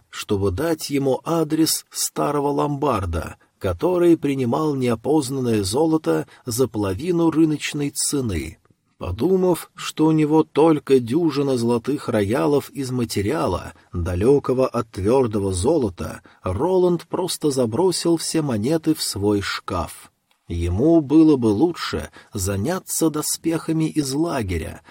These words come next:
а не тратить время на продажу золота. За это время Роланд так и не узнал, где продать три блестящих драгоценных камня.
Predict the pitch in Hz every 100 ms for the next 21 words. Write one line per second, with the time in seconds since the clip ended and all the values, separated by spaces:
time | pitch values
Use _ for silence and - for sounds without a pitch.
0 | - 92 95 98 95 107 110 92 90 90
1 | 113 135 147 147 - - 165 170 - 131
2 | 98 90 85 87 87 82 87 78 - -
3 | - - _ _ _ - 95 101 98 87
4 | 85 90 110 101 76 - - - 98 123
5 | 151 147 139 - 147 147 135 123 117 95
6 | 107 160 160 - - 104 92 156 156 113
7 | 98 123 165 - - _ - 156 165 123
8 | 107 - - 147 160 - 156 147 135 135
9 | 139 143 - - 123 120 120 - - 110
10 | 82 82 80 101